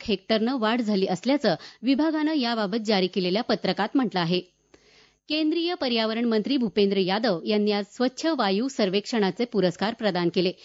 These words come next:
यामध्ये तीन ते दहा लाख लोकसंख्येच्या गटात महाराष्ट्रातल्या अमरावती शहराने पंच्याहत्तर लाख रुपयांचा पहिला पुरस्कार पटकावला आहे. दहा लाखांपेक्षा अधिक लोकसंख्येच्या गटात मध्य प्रदेशातल्या इंदूरनं पहिला क्रमांक मिळवला आहे.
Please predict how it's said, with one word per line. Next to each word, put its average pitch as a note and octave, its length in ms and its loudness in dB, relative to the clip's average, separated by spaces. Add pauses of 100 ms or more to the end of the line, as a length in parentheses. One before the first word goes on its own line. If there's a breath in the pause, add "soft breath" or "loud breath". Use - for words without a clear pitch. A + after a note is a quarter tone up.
(200 loud breath)
यामध्ये G3 460 0 (320 loud breath)
तीन E4 280 2
ते E4 120 -4
दहा A#3+ 300 -2
लाख B3+ 260 -2
लोकसंख्येच्या G#3+ 760 0
गटात F#3+ 340 0 (260 loud breath)
महाराष्ट्रातल्या D4+ 720 -2
अमरावती A3 600 0
शहराने G3+ 520 0 (280 loud breath)
पंच्याहत्तर D#4 580 0
लाख G#3+ 260 -2
रुपयांचा G#3 440 0
पहिला A3+ 360 -2
पुरस्कार G3+ 460 -2
पटकावला F#3 440 -2
आहे. F3+ 200 0 (340 loud breath)
दहा A#3 280 -2
लाखांपेक्षा A3+ 640 -2
अधिक A3 320 0
लोकसंख्येच्या G#3+ 720 0
गटात G3+ 320 -2 (300 loud breath)
मध्य C4+ 280 2
प्रदेशातल्या D4 680 -2
इंदूरनं G#3+ 520 0 (100)
पहिला A#3+ 300 0
क्रमांक F3 400 0
मिळवला F#3 340 2
आहे. F3 220 2